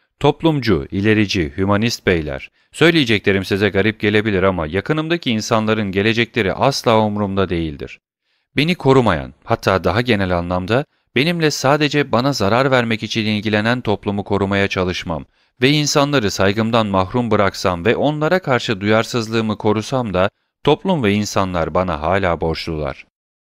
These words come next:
"Hele şükür!" diye haykırdı Chateaurenaud. "İşte bencilliği dürüstçe ve açıkça öğütlediğini duyduğum ilk yürekli adam. Bu güzel söze bravo Sayın Kont."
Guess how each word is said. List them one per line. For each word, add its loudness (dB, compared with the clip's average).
"Hele 6
şükür!" 0
diye 4
haykırdı 0
Chateaurenaud. -2
"İşte 2
bencilliği 2
dürüstçe 2
ve 4
açıkça 2
öğütlediğini 4
duyduğum 4
ilk -2
yürekli 4
adam. 2
Bu 2
güzel 2
söze 2
bravo 4
Sayın -2
Kont." -2